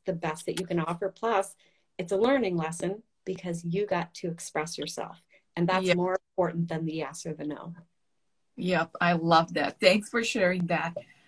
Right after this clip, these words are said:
Speaker 2: So going back to what you said earlier about interweaving your business a-, and what you're passionate about with your work. So let's say, uh,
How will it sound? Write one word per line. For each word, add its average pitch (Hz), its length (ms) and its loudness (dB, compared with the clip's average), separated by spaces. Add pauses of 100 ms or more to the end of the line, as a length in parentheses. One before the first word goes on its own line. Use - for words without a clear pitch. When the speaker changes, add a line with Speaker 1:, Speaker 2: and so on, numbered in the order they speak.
(100)
Speaker 2:
So - 280 6
going 262 440 4
back 220 300 4 (160)
to 196 580 -8
what 208 320 -6
you 214 60 -12
said 196 320 -6
earlier 185 580 -2
about 180 580 0
interweaving 185 1000 -6
your 170 640 0 (640)
business 175 560 0 (120)
a-, 175 400 0
and 170 440 2 (100)
what 185 200 2
you're 175 120 2
passionate 185 420 2
about 170 420 0
with 170 380 -6
your 170 260 -2
work. 160 380 -2
So 214 180 -4
let's 247 420 6
say, 214 360 -4 (640)
uh, 185 340 2